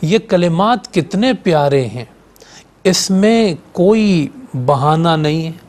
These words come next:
इसमें कोई हीलो हुज्जत नहीं है,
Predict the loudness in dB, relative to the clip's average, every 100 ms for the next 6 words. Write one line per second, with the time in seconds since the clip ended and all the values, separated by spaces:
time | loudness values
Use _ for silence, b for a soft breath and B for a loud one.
0 | -20 B B B B _ -4 -2 0 2
1 | 2 0 0 2 2 2 2 2 2 0
2 | -4 0 -2 0 -2 -2 -4 -10 -16